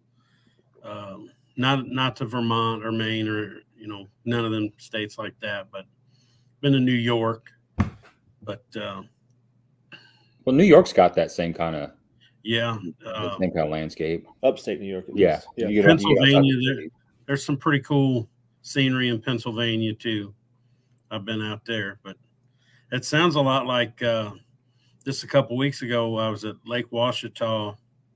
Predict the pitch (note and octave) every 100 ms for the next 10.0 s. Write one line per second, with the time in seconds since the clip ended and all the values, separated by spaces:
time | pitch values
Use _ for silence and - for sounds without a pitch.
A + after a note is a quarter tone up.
0 | _ _ _ - G#2+ G2+ F#2+ A#2+ A#2+ A2
1 | - G#2+ F#2+ F#2 - G#2+ G#2 G2 G2+ F#2
2 | F#2 _ _ _ _ _ - C#3 C3 -
3 | G#2 - B2+ A#2+ A#2 _ - B2 B2+ A2+
4 | A2 - G#2+ G2 A#2 G#2+ G2+ G2+ F#2+ _
5 | _ _ _ _ _ - A2+ A2 A2+ A#2
6 | - - - B2+ A#2 - C3 A#2 A2 G#2+
7 | G#2 G#2 G2+ _ _ _ _ _ _ -
8 | G#2+ - A2+ A2 G#2+ G#2+ F#2+ G#2+ A2 G#2+
9 | G2+ G2 F#2+ G#2 G#2 G#2 G#2+ A2 -